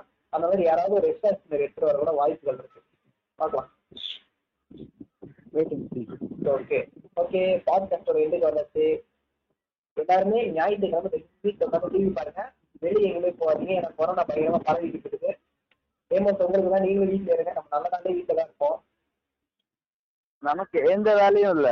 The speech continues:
Speaker 2: We are just
Speaker 1: நமக்கு,
Speaker 2: sitting at home.
Speaker 1: நமக்கு வருஷம்,
Speaker 2: Match.
Speaker 1: வருஷம் ஃபுல்லா நமக்கு லாக்டவுன் தான், வீட்டுல தான் இருப்போம்.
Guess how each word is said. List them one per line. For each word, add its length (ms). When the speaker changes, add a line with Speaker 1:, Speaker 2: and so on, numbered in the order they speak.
Speaker 2:
We 120
are 80
just 160
Speaker 1:
நமக்கு, 260
Speaker 2:
sitting 120
at 100
home. 140
Speaker 1:
நமக்கு 260
வருஷம், 320
Speaker 2:
Match. 260
Speaker 1:
வருஷம் 320
ஃபுல்லா 240
நமக்கு 240
லாக்டவுன் 360
தான், 140
வீட்டுல 260
தான் 100
இருப்போம். 260